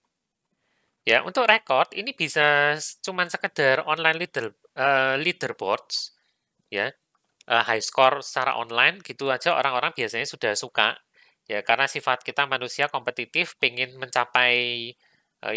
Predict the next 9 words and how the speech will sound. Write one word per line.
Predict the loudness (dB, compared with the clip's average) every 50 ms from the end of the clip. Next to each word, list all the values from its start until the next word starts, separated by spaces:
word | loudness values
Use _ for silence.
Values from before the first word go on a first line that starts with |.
| 0
yang | 0 -2 -2 -2 -2
terbaik | -2 -2 0 2 0 0 0 -2 -6
dari | -8 -6 -4 -4 -4
yang | -2
terbaik, | -4 -4 -4 -2 0 0 0 0 -2 -4
ya | -6 -6 -6
kan? | -8 -10 -10 -12 _ _ _ _ _ _ _ _ _ _ _ _ _ _ _ _ _ _ _ 0
Pengen, | 0 2 2 -2 -2 -4 -8 -18 -20 -20 -20 _ -6 -4
eh, | -4 -2